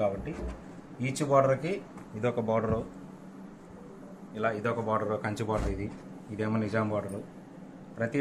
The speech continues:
బోర్డర్కి మినిమం, మినిమం fifty colours, fifty designs. ఇలా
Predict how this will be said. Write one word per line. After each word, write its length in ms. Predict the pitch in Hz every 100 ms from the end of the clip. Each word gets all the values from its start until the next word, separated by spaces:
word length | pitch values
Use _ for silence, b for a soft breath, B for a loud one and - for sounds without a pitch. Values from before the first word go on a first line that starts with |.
| 135
బోర్డర్కి 420 | 135 139 143 165 156
మినిమం, 300 | 135 135 143 127 - -
మినిమం 260 | 120 135 151
fifty 220 | 139 - 117
colours, 320 | 113 110 - 110 - -
fifty 240 | 110 127 113
designs. 380 | 110 113 95 - - - - - - - - - - - - -
ఇలా 100 | 110